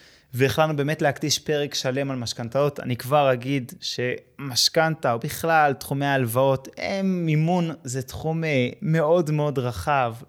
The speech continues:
מאוד עשיר, שאנשים ממש עושים, אה, תארים,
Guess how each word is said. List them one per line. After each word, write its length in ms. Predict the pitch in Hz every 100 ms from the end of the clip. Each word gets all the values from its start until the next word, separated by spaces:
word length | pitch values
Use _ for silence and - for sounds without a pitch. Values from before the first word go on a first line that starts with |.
| -
מאוד 280 | 139 151
עשיר, 600 | 135 - - 160 151 127 123 - - - -
שאנשים 440 | - 127 127 - 156
ממש 260 | 147 151
עושים, 340 | 156 - 151 156
אה, 260 | 143 123 113 -
תארים, 640 | 135 131 135 170 160 147